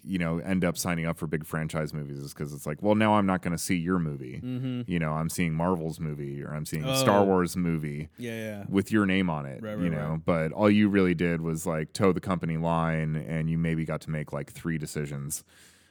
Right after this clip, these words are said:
Speaker 1: On fairly innocuous things.
Speaker 2: Yeah,
Speaker 1: And,
Speaker 2: yeah.
Speaker 1: but otherwise, you know, you made the movie that they told you
Speaker 2: Yeah,
Speaker 1: needs to be
Speaker 2: needs
Speaker 1: made.
Speaker 2: to be made, yeah. I, I got into a conversation with, uh, one of my friends, uh, the other day.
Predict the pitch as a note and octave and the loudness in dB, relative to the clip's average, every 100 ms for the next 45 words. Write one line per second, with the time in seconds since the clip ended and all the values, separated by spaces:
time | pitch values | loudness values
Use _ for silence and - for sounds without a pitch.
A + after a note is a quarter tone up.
0 | - - D#2 D2+ - - G2+ F2+ E2+ E2 | -8 -4 -2 -4 -4 4 4 4 2 -2
1 | D#2 D#2+ D2 - E2 B1+ C#2 E2 B2 B2 | -4 -6 -6 -6 -8 -10 -10 -8 -6 -4
2 | A2+ D#2+ D#2+ F2 F#2 E2+ E2+ D#2 D#2 - | -4 -4 -2 0 0 2 0 -2 -4 -6
3 | D2 C#2+ D#2+ E2+ E2 D#2+ D#2+ D#2+ D2+ C#2+ | -6 -4 -2 0 -2 -2 -4 -4 -6 -8
4 | D2 - C#2 C#2 D#2+ D2+ C#2+ C#2 D2 E2+ | -8 -8 -10 -8 -8 -8 -10 -10 -10 -14
5 | - A2+ A2+ E2 - E2+ D#2+ D2 C2 - | -14 -6 -4 -4 -6 -6 -6 -6 -10 -10
6 | G2 G2+ G2 F2+ G#2 G2 F#2 _ A2+ A2+ | -12 -12 -12 -14 -14 -12 -14 _ -10 -8
7 | B2+ C#3+ C#3+ C#3 A#2+ B2 A2+ A#2+ G#2+ A2+ | -4 -4 -2 -4 -4 -6 -6 -6 -6 -8
8 | A2 A2 G2+ A2+ A2 A2 - A2 G#2+ G#2 | -8 -10 -10 -6 -6 -8 -14 -14 -12 -10
9 | G#2 G2+ G2+ G2+ G2+ F#2 - - B2+ B2+ | -10 -10 -10 -12 -12 -14 -16 -8 -4 -2
10 | A#2+ - A#2+ A2 A2 G2+ - A2+ A2 G#2+ | -4 -4 -6 -4 -8 -10 -12 -10 -8 -6
11 | A2+ A2+ G#2 A2 G#2+ G#2+ G#2 | -6 -6 -6 -8 -6 -6 -8